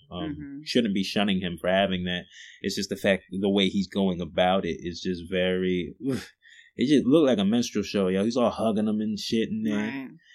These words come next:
Speaker 1: The, what's it called? The, you, who else, who else could go up to the president and hug him?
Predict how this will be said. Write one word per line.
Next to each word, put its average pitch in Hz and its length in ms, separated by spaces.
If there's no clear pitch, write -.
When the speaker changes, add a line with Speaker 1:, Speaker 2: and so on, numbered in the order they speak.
Speaker 1:
The, 123 120
what's 135 160
it - 80
called? 113 220
The, 107 280
you, 131 300
who 294 240
else, 139 400
who 185 500
else 127 260
could 101 240
go 117 180
up 110 100
to 123 100
the 110 60
president 101 560
and 95 160
hug 117 260
him? 92 220